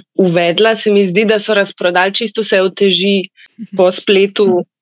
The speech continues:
Speaker 1: kakor se je le dalo, zaradi tega, ker so vsi doma telovadili. Potem pa so naredili te neke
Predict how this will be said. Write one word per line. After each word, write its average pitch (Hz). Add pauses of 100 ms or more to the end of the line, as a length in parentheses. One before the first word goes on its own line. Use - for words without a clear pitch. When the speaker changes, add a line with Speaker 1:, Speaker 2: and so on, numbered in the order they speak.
(180)
Speaker 1:
kakor 185
se -
je 160
le 165
dalo, 160
zaradi 175
tega, 185
ker 202
so 202
vsi 196
doma 175
telovadili. 165
Potem 180
pa 175
so 170
naredili 175
te 175
neke 165